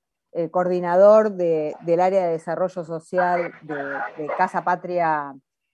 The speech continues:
eh, Rosario. Así que, Fabio, contanos. Este, primero, bueno, bienvenido a Reseña Insumisa y gracias por estar.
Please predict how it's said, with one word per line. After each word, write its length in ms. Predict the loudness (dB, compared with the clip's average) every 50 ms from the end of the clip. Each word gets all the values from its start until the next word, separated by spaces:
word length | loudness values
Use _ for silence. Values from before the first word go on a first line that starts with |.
| _ _
eh, 680 | -12 -12 -10 -10 -10 -10 -10 -12 -12 -14 -16 -16 -16 -16 -14 -14 -14 -16 -16 -18 -18 -16 -10
Rosario. 720 | -6 -6 -4 0 2 4 4 4 4 4 2 0 0 0 -2 -6 -10 -16 -16 -18 -18 -18 -8 -6
Así 260 | -6 -6 -4 -6 -6
que, 340 | 2 6 6 6 6 2 -4 _ _ _ _ _ _ _
Fabio, 260 | 2 4 4 6 6
contanos. 680 | 6 6 6 6 4 2 4 2 0 -2 -4 -6 -14 _ _ _
Este, 880 | _ -10 -10 -10 -10 _ -6 -2 0 2 2 2 2 2 0 0 -2 -4
primero, 500 | -6 -6 -4 -2 -2 0 4 4 4 4
bueno, 220 | 4 2 0 0 -2
bienvenido 540 | 0 0 0 0 -2 -4 -4 -4 -2 2 4 4
a 160 | 6 6 4
Reseña 400 | 2 0 -2 -4 -4 -4 -6 -6
Insumisa 640 | -8 -10 -10 -12 -10 -8 -10 -10 -6 -2 -2 0 0
y 40 | 0
gracias 380 | -2 -4 -4 -4 -4 -8 -8
por 160 | -8 -8 -10
estar. 480 | -10 -10 _ -2 0 2 2 0 0